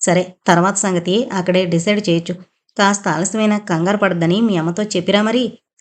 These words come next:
అంటూ మరో సలహా కూడా ఇచ్చాడు వాసు. గిరి లేచి రాగానే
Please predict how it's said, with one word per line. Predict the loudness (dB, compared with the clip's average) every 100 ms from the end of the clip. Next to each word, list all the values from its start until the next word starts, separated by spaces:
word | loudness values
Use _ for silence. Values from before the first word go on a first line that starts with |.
| -2
అంటూ | 0 0 0 0
మరో | 2 0
సలహా | -2 -2 -2 0
కూడా | 0 0
ఇచ్చాడు | 0 -2 -2 0
వాసు. | 0 0 -2 -4 -8 _ _ _ _ _ -12 -4
గిరి | 0 2
లేచి | 2 0 0 0
రాగానే | 0 0 0 0 -4